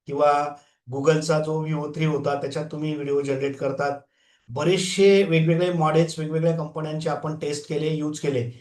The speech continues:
आठ आठ सेकंदाच्या क्लिप्स तो तयार करतो आणि मग नंतर त्या आपल्याला जोडत बसाव्या लागतात. मग, अ, आपल्याला असा प्रश्न पडतो, बरेच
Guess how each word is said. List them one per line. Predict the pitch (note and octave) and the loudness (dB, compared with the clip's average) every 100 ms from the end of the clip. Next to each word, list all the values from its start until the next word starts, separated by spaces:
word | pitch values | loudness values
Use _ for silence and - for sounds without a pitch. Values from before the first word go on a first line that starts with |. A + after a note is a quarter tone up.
| _ - | _ -12
आठ | B2+ D#3+ | -2 2
आठ | E3 | 2
सेकंदाच्या | - D#3 D3+ D3+ C#3+ - | 2 0 0 0 0 0
क्लिप्स | D#3+ E3 E3+ - D#3+ | -2 2 2 2 -2
तो | D#3+ | 0
तयार | D#3+ D3 | 2 0
करतो | C3 B2+ B2+ | 0 -4 -2
आणि | D#3+ | -4
मग | F#3 | -4
नंतर | F3 E3 F3+ | -4 0 0
त्या | F3+ E3+ | 2 2
आपल्याला | D#3+ E3+ | 2 2
जोडत | G3+ G3+ F3 | 2 4 4
बसाव्या | D#3+ D3+ C#3+ | 2 2 0
लागतात. | B2 A#2+ A2+ - _ _ _ _ _ _ _ - | 0 -6 -10 -14 _ _ _ _ _ _ _ -6
मग, | D#3+ G3+ G3+ | 0 2 6
अ, | |
आपल्याला | G#3+ G#3 E3 F3 G#3 G#3 | 6 6 4 2 2 4
असा | G3+ G#3 | 2 2
प्रश्न | G3+ G3 E3+ F#3+ | -2 -4 -4 -2
पडतो, | F3 D#3+ D3+ E3+ E3 | 0 0 0 -2 2
बरेच | F3+ G#3 G3+ | 2 0 -4